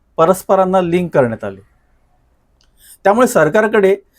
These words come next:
जवळजवळ सर्व भारतीयांचा विनासायास डेटा जमा झाला. आता हा डेटा अल्गोरिदममध्ये टाकण्यात आला. व्यक्तीचं नाव, कुठे राहतो, अकाउंटमध्ये कसे कसे व्यवहार झाल्यात,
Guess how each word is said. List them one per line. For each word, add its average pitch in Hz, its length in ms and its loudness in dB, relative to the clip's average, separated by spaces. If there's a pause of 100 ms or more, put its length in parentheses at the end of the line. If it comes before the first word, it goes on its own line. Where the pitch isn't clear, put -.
(140)
जवळजवळ 208 520 2
सर्व 202 440 2
भारतीयांचा 160 840 0
विनासायास 160 800 0 (140)
डेटा 131 320 -6
जमा 120 280 -8
झाला. 98 220 -20 (1500)
आता 123 340 -2 (100)
हा 139 180 0
डेटा 143 360 0 (420)
अल्गोरिदममध्ये 165 800 2
टाकण्यात 127 360 -2
आला. 120 180 -4 (1000)
व्यक्तीचं 135 460 -4
नाव, 123 380 0 (540)
कुठे 143 300 2
राहतो, 120 580 0 (580)
अकाउंटमध्ये 143 580 -2
कसे 139 300 -4
कसे 147 240 -4
व्यवहार 131 340 2
झाल्यात, 117 440 -2